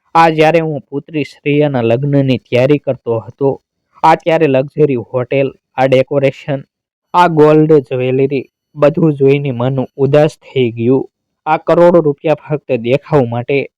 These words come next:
એ રાતે હું ઊંઘી ન શક્યો. આ સવારે જોયું કે અમારા શહેરમાં કેટલાય લોકો રસ્તા પર સૂતા હતા. આ એ વખતે વિચાર આવ્યું, આ જો આ પૈસા હું એ લોકો માટે વાપરું, તો કદાચ એ મારા જીવનનું સાચું પુણ્ય બને."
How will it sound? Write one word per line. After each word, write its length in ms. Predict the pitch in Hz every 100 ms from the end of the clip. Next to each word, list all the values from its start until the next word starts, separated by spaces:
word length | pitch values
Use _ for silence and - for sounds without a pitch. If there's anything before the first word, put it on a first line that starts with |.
| _ _
એ 180 | 156 160
રાતે 260 | 160 160 151
હું 320 | 127 123 135
ઊંઘી 440 | - 143 143 127
ન 200 | 156 139
શક્યો. 600 | 147 - 127 - 143 113 _ _ _ _ _ _ 170
આ 140 | 175
સવારે 420 | - 185 180 170
જોયું 340 | 147 143 175 170
કે 140 | 135
અમારા 340 | 131 147 156
શહેરમાં 640 | 147 151 135 143 151 147 120
કેટલાય 440 | - 131 - 156
લોકો 320 | 135 131 -
રસ્તા 420 | 123 123 - 165 151
પર 180 | 135
સૂતા 460 | 123 - 135 143 135
હતા. 420 | 110 113 135 131 - _ _ _ _ -
આ 100 | 165
એ 140 | 160 165
વખતે 380 | 190 202 160 131
વિચાર 380 | 147 - 165
આવ્યું, 400 | 123 127 135 139 - _ _ 156
આ 120 | 165
જો 140 | 165
આ 220 | 156 143
પૈસા 360 | 151 175 185 175
હું 280 | 151 135 - -
એ 120 | 143
લોકો 340 | 151 156 156 131
માટે 280 | 120 117
વાપરું, 520 | 107 110 - 143 135 - _ _ _ -
તો 100 | 175
કદાચ 300 | 165 170 165 - 143
એ 140 | 151
મારા 260 | 147 143 131
જીવનનું 520 | 113 131 147 147 131
સાચું 500 | - 135 151 - 135
પુણ્ય 460 | - 131 139 139 120
બને." 420 | 113 123 135